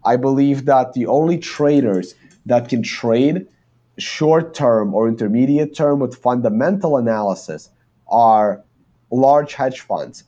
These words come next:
that have a research desk, that have a dozen people. One person researches a single stock for weeks to know everything about that company, down to what the C E O eats every morning.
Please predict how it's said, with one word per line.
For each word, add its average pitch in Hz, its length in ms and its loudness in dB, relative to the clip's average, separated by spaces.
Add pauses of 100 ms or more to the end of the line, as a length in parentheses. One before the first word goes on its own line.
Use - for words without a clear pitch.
(260)
that 117 140 0
have 127 360 -2
a 127 100 2
research 123 720 0
desk, - 400 -6 (320)
that 117 140 0
have 127 220 0
a 113 140 2
dozen 151 600 0
people. 123 760 -4 (160)
One 147 240 0
person 156 460 -2
researches 135 640 -2
a 113 40 -4
single 143 360 -2
stock 113 600 -2 (320)
for 127 200 0
weeks 123 640 -4
to 143 120 -2
know 135 320 0
everything 170 440 0
about 131 320 0
that 120 180 0
company, 113 520 -4 (280)
down 143 320 0
to 160 80 -2
what 143 320 0
the 123 320 0 (180)
C 165 500 -2
E 151 60 2
O 156 260 4
eats 160 460 -4
every 123 320 0
morning. 117 480 0